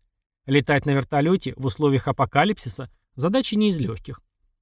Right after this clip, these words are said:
Постоянная нехватка топлива и другие проблемы. После недолгого разговора с Серебряковым узнал, что они несколько раз зачищали аэродром от заражённых только для того, чтобы заправить вертолёты. "Почему вам не бросить вертолёт и не пересесть на машины?" — поинтересовался Артём.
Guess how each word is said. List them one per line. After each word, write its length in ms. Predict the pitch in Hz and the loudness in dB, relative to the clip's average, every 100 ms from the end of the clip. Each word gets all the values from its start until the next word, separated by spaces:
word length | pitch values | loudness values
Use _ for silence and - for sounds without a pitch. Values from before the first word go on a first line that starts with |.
| - | -14
Постоянная 460 | 135 - 262 247 220 | -8 0 2 4 2
нехватка 460 | 196 190 170 - | 2 2 0 0
топлива 420 | - 202 202 151 | -4 -2 0 0
и 40 | 123 | 2
другие 320 | 127 120 113 | 2 0 0
проблемы. 520 | - 156 147 117 131 - _ _ _ _ _ - | 0 0 0 -2 -4 -14 _ _ _ _ _ -2
После 260 | 147 151 | -2 0
недолгого 400 | 147 143 147 135 | 0 4 4 4
разговора 400 | 135 127 139 143 | 0 2 2 2
с 60 | 135 | 0
Серебряковым 640 | - 131 135 - 180 156 | 0 0 0 0 0 2
узнал, 320 | 127 113 151 151 | 2 2 2 2
что 140 | - | 0
они 100 | 127 | 0
несколько 400 | 135 - 127 143 | 0 -2 -4 0
раз 140 | 139 | 0
зачищали 460 | 123 - 127 151 135 | 0 -4 -2 0 2
аэродром 420 | 135 131 151 143 | 2 4 4 4
от 80 | 127 | 2
заражённых 580 | 123 147 143 185 160 - _ _ - | 2 0 2 2 0 -4 _ _ -6
только 220 | 226 208 | 0 2
для 140 | 175 | 0
того, 260 | - 156 180 | 2 2 2
чтобы 240 | - 139 | 0 0
заправить 460 | 127 127 127 117 104 | 2 2 2 0 0
вертолёты. 600 | 117 - 185 117 - 131 _ _ _ _ _ _ _ _ _ _ - | -2 0 -2 -2 -6 -18 _ _ _ _ _ _ _ _ _ _ -8
"Почему 280 | 131 247 254 | -4 0 2
вам 160 | 240 | 4
не 80 | 226 | 4
бросить 300 | 220 220 - | 4 2 0
вертолёт 480 | 180 - 196 247 - | -4 -2 0 0 0
и 40 | |
не 100 | 151 | -2
пересесть 460 | - 156 - 202 - | -2 -4 -4 -6 -4
на 80 | 175 | -2
машины?" — 480 | 202 - 127 104 - | -2 -2 -4 -6 -6
поинтересовался 640 | 120 123 107 135 113 - | -4 -4 -2 -2 -2 -2
Артём. 340 | 127 - 117 | -4 -4 -10